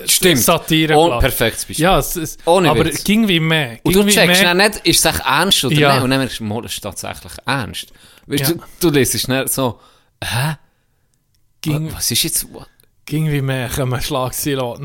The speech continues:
Speaker 1: Ja.
Speaker 2: du meinst. Also das, kann, das, das
Speaker 1: Das kann
Speaker 2: stimmt
Speaker 1: nicht sein.
Speaker 2: etwa nicht. Das stimmt etwa nicht.
Speaker 1: Unglaublich.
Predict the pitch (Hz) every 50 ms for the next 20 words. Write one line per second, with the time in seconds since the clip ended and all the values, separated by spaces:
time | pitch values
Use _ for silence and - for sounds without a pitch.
0 | 143 - - 131 131 - 135 135 127 127 120 - - - 135 120 131 135 120 -
1 | - 139 - - - - - 135 - - - 139 - - - 110 104 123 - -
2 | 127 117 120 - - - - - - - - - - - - _ _ 165 160 147
3 | - - - 110 104 120 - - - _ - - - - - - 107 110 117 120
4 | 123 123 127 131 131 127 127 127 - 92 90 90 92 92 95 95 98 98 92 -
5 | - 90 85 85 80 78